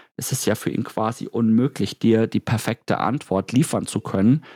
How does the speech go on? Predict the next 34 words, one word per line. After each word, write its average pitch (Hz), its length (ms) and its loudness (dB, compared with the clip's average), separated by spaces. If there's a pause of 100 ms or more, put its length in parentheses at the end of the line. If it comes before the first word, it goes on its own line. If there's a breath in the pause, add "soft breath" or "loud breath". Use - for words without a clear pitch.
(120 loud breath)
weil 104 160 0
er 101 140 0
in 113 100 4
Millionen 113 400 4
von 131 200 -2
Dokumenten 101 600 0
immer 120 220 2
Kunde 170 400 4
findet. 98 500 0
Und, - 340 -8 (600 loud breath)
ähm, 104 540 2 (360)
ich 113 140 -4
nenne 123 240 2
auch 107 100 -2
immer 107 180 0
ein 117 100 2
gutes - 260 -4
Beispiel, 127 680 0 (220 soft breath)
das - 180 -4
geht 123 160 0
ja 117 80 2
schon 117 180 -2
mal 107 160 2
los 117 220 -2
mit - 160 0
nur 101 180 -2
einem 127 260 0
Dokument, 123 560 0
wo 110 80 2
du 98 100 0
in - 120 -4
Schwierigkeiten - 720 -4
kommen 120 360 2
kannst. 135 420 -2